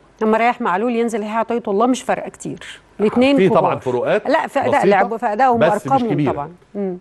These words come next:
Speaker 2: وكل واحد له ميزه. علي امتيازه الاكبر هجومي.
Speaker 1: مم.
Speaker 2: يحيى عطية الله هجومه حلو قوي،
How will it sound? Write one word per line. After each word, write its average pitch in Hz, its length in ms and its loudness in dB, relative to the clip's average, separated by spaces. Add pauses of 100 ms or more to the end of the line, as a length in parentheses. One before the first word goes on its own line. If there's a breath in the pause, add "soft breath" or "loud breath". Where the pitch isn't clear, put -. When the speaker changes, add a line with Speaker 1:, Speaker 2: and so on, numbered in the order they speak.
Speaker 2:
وكل 156 240 2
واحد 165 240 4
له 151 80 -2
ميزه. 143 320 -4 (920)
علي 135 360 0 (840)
امتيازه 160 500 0
الاكبر 151 400 -2
هجومي. 104 420 -6 (600)
Speaker 1:
مم. 208 320 4 (720 soft breath)
Speaker 2:
يحيى 156 260 2
عطية 156 320 0
الله 143 160 0
هجومه 139 320 -2
حلو 151 260 2
قوي، 180 240 0